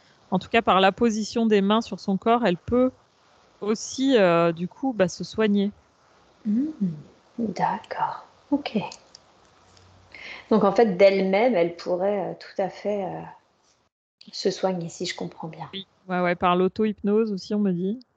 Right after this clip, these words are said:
Speaker 2: D'accord.
Speaker 1: Euh, ouais.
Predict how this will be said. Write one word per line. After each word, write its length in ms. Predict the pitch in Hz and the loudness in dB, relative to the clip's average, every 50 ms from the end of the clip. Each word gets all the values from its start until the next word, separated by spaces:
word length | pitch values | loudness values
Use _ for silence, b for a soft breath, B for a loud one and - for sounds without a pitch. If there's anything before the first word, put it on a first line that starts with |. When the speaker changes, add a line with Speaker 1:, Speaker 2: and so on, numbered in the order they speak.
| _ _ _ _ _ _ - - | _ _ _ _ _ _ -12 -8
Speaker 2:
D'accord. 560 | 180 175 - - - 185 180 185 190 - - _ _ _ _ - - | -8 -8 -8 -8 -8 -8 -8 -8 -10 -14 -18 _ _ _ _ -12 -6
Speaker 1:
Euh, 840 | 185 190 190 185 180 180 175 170 170 _ 170 170 170 - - - - - | -6 -6 -4 -4 -4 -4 -4 -4 -4 _ -8 -10 -8 -8 -8 -8 -6 -4
ouais. 200 | - - - - | -4 -4 -4 -6